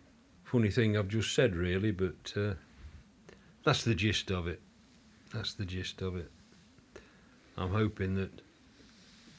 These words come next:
the combined genes that created me will take me going as long as they've kept my brother going. That's what I'm trying to say.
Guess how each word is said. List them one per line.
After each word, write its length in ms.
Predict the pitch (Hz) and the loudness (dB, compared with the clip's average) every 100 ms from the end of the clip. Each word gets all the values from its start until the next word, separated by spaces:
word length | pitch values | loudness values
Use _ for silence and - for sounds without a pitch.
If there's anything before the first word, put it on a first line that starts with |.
| - - | -12 -4
the 80 | 113 | 2
combined 600 | 127 107 117 117 113 104 | 4 6 6 8 6 4
genes 440 | 113 113 107 98 | 4 6 6 2
that 160 | 107 - | -2 0
created 680 | 120 110 110 107 110 98 - - - - | 2 4 4 2 0 -2 -4 -18 -20 0
me 420 | 117 127 120 113 | 8 10 10 8
will 340 | 107 104 104 95 - - - - - - - - - - - - - - - | 4 4 2 0 -8 -20 -20 -20 -20 -20 -20 -20 -20 -20 -20 -20 -20 -20 -4
take 240 | - 113 104 | 2 2 2
me 100 | 104 | 2
going 380 | 107 110 107 104 | 4 6 6 4
as 100 | 104 | 4
long 260 | 110 107 | 4 4
as 280 | 104 98 - - - - - - - - - | 2 0 -8 -12 -20 -20 -20 -20 -20 -20 -6
they've 180 | 107 101 | -4 2
kept 200 | 117 104 | 4 4
my 80 | 110 | 2
brother 340 | 113 120 101 | 4 4 4
going. 400 | 98 98 98 95 - - - | 4 4 2 -2 -6 -16 -10
That's 260 | 107 - | -10 -8
what 120 | 104 | -6
I'm 140 | 95 92 | -4 -4
trying 260 | 104 101 | -2 -2
to 120 | 92 95 | -4 -4
say. 340 | 107 104 | -2 -2